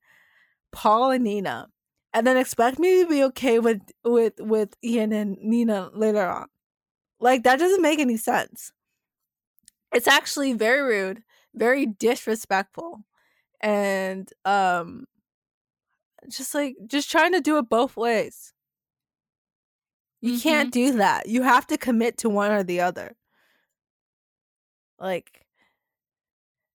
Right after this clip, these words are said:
Speaker 1: if you show me a brief second of, like, Stelena slash Catherine and Stefan, I don't know what their ship name is, and then you expect me to be okay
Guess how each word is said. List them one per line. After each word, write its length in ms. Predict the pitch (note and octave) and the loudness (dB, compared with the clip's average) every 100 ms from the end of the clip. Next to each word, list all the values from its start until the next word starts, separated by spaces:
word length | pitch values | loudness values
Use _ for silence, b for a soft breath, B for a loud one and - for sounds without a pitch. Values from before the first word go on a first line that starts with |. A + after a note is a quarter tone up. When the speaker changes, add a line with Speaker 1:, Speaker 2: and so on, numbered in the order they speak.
| _ | _
Speaker 1:
if 120 | A3+ A#3 | -6 0
you 120 | F4 | 0
show 340 | - B3+ B3+ | 2 2 4
me 320 | C#4+ C4 A3+ - | 4 2 0 -4
a 100 | - | -6
brief 340 | A3 - C4 C#4+ | -4 -2 -2 -4
second 680 | - A#3 A#3+ F#3 E3+ B3 - _ _ _ _ _ _ - | 0 0 0 -2 -4 -8 -20 _ _ _ _ _ _ -2
of, 220 | A3+ G#3 | -2 0
like, 460 | G#3 F#3+ F3+ - - _ _ _ _ _ _ _ _ _ _ _ _ _ _ - | 0 2 0 -6 -20 _ _ _ _ _ _ _ _ _ _ _ _ _ _ -16
Stelena 960 | - - - A#3 A#3 B3 B3 G#3+ G3+ A3 | -14 -4 0 2 4 4 2 2 0 -2
slash 640 | - A3+ G#3 F#3+ - - _ _ _ _ _ _ | -4 0 2 2 -2 -14 _ _ _ _ _ _
Catherine 480 | A#3 G#3+ - F#3+ F#3+ | -2 -2 -4 -14 -14
and 380 | - F#3 F#3 - | -12 -12 -12 -16
Stefan, 320 | - F#3 F#3 | -14 -12 -8
I 60 | E3 | -8
don't 140 | G#3 | -6
know 80 | F#3+ | -8
what 100 | F3 | -10
their 80 | F#3 | -12
ship 200 | - F#3 | -14 -16
name 180 | - - | -16 -18
is, 160 | - - _ b b b b b b - | -18 -20 _ b b b b b b -2
and 160 | A#3 | 2
then 220 | B3+ C4 C#4 | 4 4 4
you 120 | C#4+ | 2
expect 460 | C#4+ - A#3+ C4 | 0 0 0 0
me 100 | D#4 | -4
to 160 | D#4 D#4 | -4 -4
be 200 | A#3+ B3 | -2 0
okay 640 | A3+ A3+ A#3 G#3 A3+ B3+ | -2 -4 -2 0 0 -2